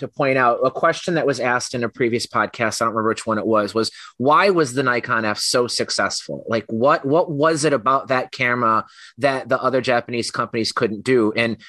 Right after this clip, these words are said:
w-, without either Wes or Robert on that call, I attempted to answer it, is that they listened to the professionals.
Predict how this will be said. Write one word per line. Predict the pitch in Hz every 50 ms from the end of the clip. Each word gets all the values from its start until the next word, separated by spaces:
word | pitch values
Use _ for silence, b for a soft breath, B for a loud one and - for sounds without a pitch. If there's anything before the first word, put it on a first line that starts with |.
| B B B
w-, | 143 139 -
without | 143 143 127 156 156 165 117
either | 143 147 143 131 135
Wes | 127 120 135 135 135 - - -
or | - 127 120 110
Robert | 110 117 120 120 117 120 117
on | 113 110 110
that | 110 104 -
call, | - - 151 135 123
I | 123
attempted | 120 123 - - - 131 120 113 - 117 98
to | 120 -
answer | 117 117 117 123 120 - - 123 117
it, | 107
is | 107 104 101
that | - 127 -
they | - 123 127 120
listened | 117 117 117 107 - - 120 110 107 104 -
to | - 110
the | 101
professionals. | 101 _ - 107 - - 107 104 - - 107 92 80 71 67 - - - - -